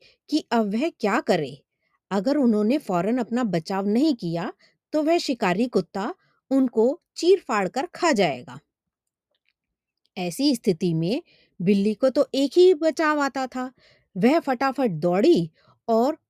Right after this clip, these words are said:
उसे एक पेड़ दिखा और फटाफट उस पेड़ पर चढ़ गई। शिकारी कुत्ता बिल्ली की तरफ दौड़ा, लेकिन वह बिल्ली को नहीं पकड़ पाया, क्योंकि बिल्ली उस पेड़ के ऊपर तक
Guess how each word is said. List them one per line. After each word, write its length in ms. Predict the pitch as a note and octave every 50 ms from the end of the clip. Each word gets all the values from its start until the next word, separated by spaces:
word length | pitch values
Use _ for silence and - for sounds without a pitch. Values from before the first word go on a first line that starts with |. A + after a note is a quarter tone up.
| _ -
उसे 240 | C#4 B3+ - D#4+ D#4+
एक 260 | - - B3+ A#3 - _ -
पेड़ 220 | A3+ A#3 C4 C4
दिखा 400 | G3 A3 A3+ - C#4 C4+ F#3+ D3+ - -
और 120 | A#3+ C4 C4+
फटाफट 540 | - D4+ D4 - D#4+ D#4+ D4+ C#4+ C4 B3+ C#4+
उस 140 | C#4 -
पेड़ 280 | - - G#3+ G3+ G3+ F#3
पर 160 | - B3 D4+ A4 - _ _ _ _ _ _ -
चढ़ 220 | D4 B3+ A3+ G3+
गई। 340 | E3+ D#3+ D3 - B2+ B2+ - _ _ _ _ _ _ _ _ _ _ _ -
शिकारी 500 | - - C4 A#3 - A#3 G#3+ A#3+ E4+ F4+
कुत्ता 500 | - C#4 C4 B3 _ - C4+ C4+ F#4 - _ _ _ _ _ - A3
बिल्ली 300 | B3 D4+ D#4+ E4 G4+ F#4+
की 140 | G4 G4
तरफ 240 | - E4 D#4 D#4+ C#4+
दौड़ा, 400 | A3 A3 G#3 G#3 G3+ G#3 B3+ E4+ - _ _ _ - A#3+
लेकिन 300 | B3+ C#4 B3 E4+ E4+ E4
वह 120 | E4+ F4
बिल्ली 340 | C4 G#3 A#3+ A#3 A3+ A3+ A#3
को 120 | - C#4+
नहीं 320 | C#4 B3+ A#3+ B3+ C#4+ C#4+ C#4+
पकड़ 320 | - G#3+ F#3+ - F#3+ E3+
पाया, 380 | - F#3+ F3 E3+ E3+ F#3 B3 - _ _ _ _ _
क्योंकि 420 | - B3+ A3 E3 - G#3+ A#3+ D4 F4 -
बिल्ली 400 | F3+ G3+ G3 F3+ E3+ F3+ A#3 F4+ G#4 _ _ _ _ _ _ _ _ _ _ _ -
उस 160 | D4+ F4+ -
पेड़ 300 | - - B3 A3 G3+ F#3+
के 140 | - C4+ D4
ऊपर 360 | - - A#3 F#3 - G3+ F#3
तक 220 | F#3+ - D#4 F#4+